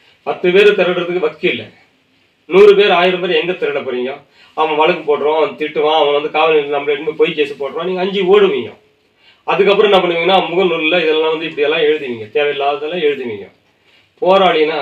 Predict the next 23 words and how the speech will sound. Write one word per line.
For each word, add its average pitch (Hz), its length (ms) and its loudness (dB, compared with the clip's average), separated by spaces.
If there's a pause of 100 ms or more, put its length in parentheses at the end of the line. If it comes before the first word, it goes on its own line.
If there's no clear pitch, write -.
(120)
போராளிக்கு 151 560 -2
அது 127 160 -4
ஒருத்தன் 151 360 0
இருந்தாலும் 139 440 -2
ஓராயிரம் 151 520 0
பேர் 139 140 -4
இருந்தாலும் 127 360 -8
போராளி 151 440 -2
தனியா 151 300 -6
நின்னு 139 320 -6
போராடுறவங்க 143 440 -8 (100)
போராளி. 113 320 -14 (580)
அப்ப 175 180 -8
அந்த 170 140 -2 (100)
அங்க 165 180 -2 (280)
கள்ளசாராயம் 185 600 2
காசு 180 220 -4
இருந்தது 156 480 -10 (420)
ஏழு 202 160 4
வருஷமா 170 400 -2
தொடர்ச்சியாக 160 640 -6
அந்த 147 220 -6
இடத்துல 131 280 -4